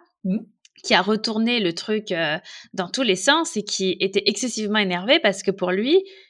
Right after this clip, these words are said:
Speaker 2: il y avait rien qui pouvait faire que, que c'est, enfin, qui pouvait expliquer pourquoi ça bougeait.
Speaker 1: Mhm.
Speaker 2: Tu vois.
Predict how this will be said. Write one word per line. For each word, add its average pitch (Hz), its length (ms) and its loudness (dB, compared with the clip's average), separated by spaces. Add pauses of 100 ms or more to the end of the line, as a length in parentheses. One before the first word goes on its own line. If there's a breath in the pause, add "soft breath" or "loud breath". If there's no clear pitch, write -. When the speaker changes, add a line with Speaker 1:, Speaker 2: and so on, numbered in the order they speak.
(160 loud breath)
Speaker 2:
il 185 60 -8
y 196 60 8
avait 185 180 4
rien 240 300 2
qui 247 160 -4
pouvait 190 260 0
faire 247 340 -2
que, 180 460 2 (880)
que 185 320 6
c'est, 180 360 2
enfin, 165 480 -2
qui 185 160 -6
pouvait 220 240 0
expliquer 262 500 -2
pourquoi 202 320 0
ça 254 160 4
bougeait. 208 460 0 (360)
Speaker 1:
Mhm. 185 280 0 (340)
Speaker 2:
Tu - 140 -4
vois. 175 140 -2